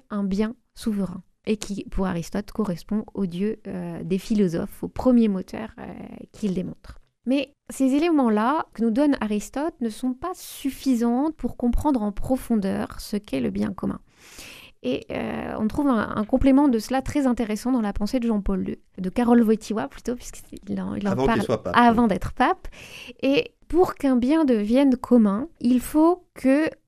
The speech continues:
Speaker 1: si votre bien d'être, euh, journaliste, par exemple, pour qu'il devienne notre bien commun, il faut que je vous veuille du bien et que j'aime votre bien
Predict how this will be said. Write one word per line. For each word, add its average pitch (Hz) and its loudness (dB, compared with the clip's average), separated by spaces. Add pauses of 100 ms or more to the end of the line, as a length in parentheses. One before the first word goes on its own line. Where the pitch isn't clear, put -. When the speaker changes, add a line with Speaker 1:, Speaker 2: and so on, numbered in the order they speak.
(120)
Speaker 1:
si - -2
votre 277 4
bien 277 6
d'être, 214 -4
euh, 196 -4
journaliste, 240 0
par 220 -4
exemple, 214 -4 (420)
pour - 2
qu'il 269 2
devienne 240 6
notre 302 4
bien 220 2
commun, 220 0
il 247 0
faut 330 -2
que 254 -4
je 220 0
vous 262 2
veuille 262 2
du 190 -4
bien 190 -4 (500)
et 254 -2
que 262 2
j'aime 262 2
votre 214 0
bien 247 -2